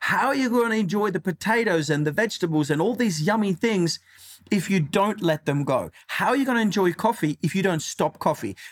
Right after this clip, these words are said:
How are you gonna enjoy alcohol if you don't control your alcohol consumption? And so there is this, this part where I'm either in control, I'm mastering my life, or I'm being overpowered. So when I'm a coach for my students, we go through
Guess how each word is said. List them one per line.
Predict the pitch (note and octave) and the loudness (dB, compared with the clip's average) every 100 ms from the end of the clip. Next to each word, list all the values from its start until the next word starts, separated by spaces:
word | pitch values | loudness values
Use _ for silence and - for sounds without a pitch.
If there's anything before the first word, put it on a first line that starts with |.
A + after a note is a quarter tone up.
| - | -8
How | G3+ | -2
are | B3+ | 0
you | |
gonna | C#4+ A#3 | 2 0
enjoy | F3 F3+ | 2 2
alcohol | D#3 F#3 A#3 E3 C#3+ | 2 2 0 0 0
if | - - | -2 -4
you | G3 | -2
don't | G#3 G3 | 0 -2
control | - G3 E3 - - G#3+ A#3+ A#3+ G#3 E3 C#3 - - - | -2 -4 -4 -6 -10 -2 2 2 2 0 -2 -6 -16 -6
your | E3+ - | -2 2
alcohol | F3+ F3+ F3+ F3+ D3 - - | 2 0 -2 -2 -2 -6 -6
consumption? | F3 D#3 E3+ D#3+ - F2 F2+ _ _ _ - | -4 -2 -2 -2 -4 -6 -10 _ _ _ -4
And | F3 | -2
so | E3 G3 | 0 2
there | F3+ F3+ | 2 2
is | A#3 | 0
this, | G#3+ G3+ - - - - | 0 -2 -2 -10 -18 -2
this | E3+ D#3 | 0 0
part | - - A#3 A3+ | -4 0 0 2
where | D#3+ C#3+ C3 - _ _ | 0 0 -2 -10 _ _
I'm | D#3 G#3+ A#3+ | 2 2 2
either | F3+ G3 F#3 D#3+ | 2 2 0 0
in | D#3+ | 0
control, | - C#3 - A#3 A#3+ B2 A#2 | -2 -6 -2 0 2 0 0
I'm | E3 A3 G#3+ | 0 2 2
mastering | G3 F#3 F#3+ - E3 C3+ | 2 0 -2 -2 -2 0
my | C#3 C3 | 0 2
life, | D3+ G3 C#3 - | 2 2 0 -2
or | D#3+ E3 | 0 2
I'm | D#3+ | 0
being | D3 D3+ C3 | 0 -2 -2
overpowered. | A2+ G2 F#2 - G#2+ D#2+ D2+ - _ - - - - | -4 -6 -10 -4 -4 -4 -8 -14 _ -20 -16 -16 -10
So | - F3+ | -2 0
when | E3 F3 | 2 2
I'm | A#3+ | 2
a | A#3 | 0
coach | - G#3+ D#3+ | 0 -2 -2
for | - | -4
my | C#3 C#3+ | 0 0
students, | D#3+ - D#3+ B2+ A2 | -2 -2 -2 -2 -4
we | C#3+ | -2
go | C#3 E3 | 0 0
through | F3 E3 | 0 -2